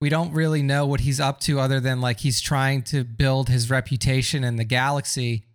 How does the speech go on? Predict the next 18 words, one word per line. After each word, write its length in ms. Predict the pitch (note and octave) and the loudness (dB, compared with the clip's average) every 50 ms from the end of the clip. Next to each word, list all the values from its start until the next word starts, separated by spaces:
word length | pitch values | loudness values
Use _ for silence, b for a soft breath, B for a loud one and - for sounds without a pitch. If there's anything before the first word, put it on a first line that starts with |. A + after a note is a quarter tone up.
| _ _ _ _ _ _ - | _ _ _ _ _ _ -2
And 120 | D3+ C#3 C#3 | 0 2 2
I 80 | C3 - | 2 2
think 280 | - - D#3+ D#3+ D3+ | 2 2 0 2 2
that 220 | - D#3+ D3+ - F3 | 0 0 0 0 -2
even, 680 | D#3 D3 D3+ D3 D#3 D3+ D3 D3 C#3 C3+ B2+ B2 A2 - _ _ _ _ _ _ _ _ _ _ _ _ _ _ _ _ - | 0 0 2 2 2 2 2 2 0 0 -2 -4 -6 -10 _ _ _ _ _ _ _ _ _ _ _ _ _ _ _ _ -2
like, 320 | D3 C3+ A#2+ - - - _ - | 0 0 0 -2 -8 -14 _ -2
up 160 | F3 E3+ E3 - | -2 0 2 2
to 120 | - E3 | 2 2
this 180 | D3 D#3 D#3 - | 4 2 2 2
point, 280 | - - D#3 D3 C3+ | 2 2 2 2 2
he 120 | C#3 C3+ C3+ | 4 4 4
hasn't 400 | C3+ C#3+ D3 C3+ D3 C3+ A#2+ - | 4 2 0 0 -2 -4 -4 -4
quite 440 | - - D3+ C#3 C#3 C#3 C#3+ - - | -2 0 2 2 2 2 0 -2 -2
reached 340 | C#3 C#3 C#3 C#3 - - - | 0 0 0 2 2 2 2
his 180 | - C#3 B2 - | 2 2 0 0
peak 340 | - - - D3+ C3 - - | 0 2 2 2 2 0 -2
fame 420 | - - C#3 C3 C3 C3 B2 A#2+ | -2 0 2 2 4 2 2 2
yet. 320 | A#2 A#2+ B2+ - - - | 0 0 -2 -4 -6 -8